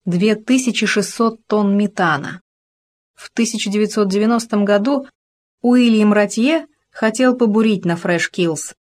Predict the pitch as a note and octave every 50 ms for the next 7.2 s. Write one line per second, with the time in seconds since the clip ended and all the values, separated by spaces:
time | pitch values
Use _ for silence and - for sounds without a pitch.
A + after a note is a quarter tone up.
0 | _ _ _ _ _ _ _ _ G3+ G#3 G#3+ G#3 F#3+ F#3 F3+ G3 G3+ G3+ F#3+ F#3
1 | F#3 F#3+ G3 F#3+ F#3 F#3 F3 E3+ F3 E3+ E3 F3+ B3 D4 C#4+ C4 - - _ _
2 | _ - G3+ G3+ F3+ G3+ F#3+ F#3 F3+ F#3+ F3+ G#3 G#3 G#3 F#3+ F#3+ F3 D#3+ C#3 -
3 | - D3+ - - _ _ _ _ _ _ _ _ _ _ - F3 E3+ E3 E3+ F3
4 | F3 E3+ F3 F3+ F#3 F#3 F3+ F3 F3 - - F3+ E3 E3 - - C4 C4+ B3+ F3+
5 | D3 - - _ _ _ - - E3+ E3+ - - B3+ C4 B3 A3+ G#3 F3+ E3+ F#3
6 | G3 G#3+ G#3 F#3+ F3 E3 D#3+ E3 E3 D#3+ D#3 D3+ D#3 D#3 D#3 D3+ D3+ D3+ - -
7 | - A#2+ -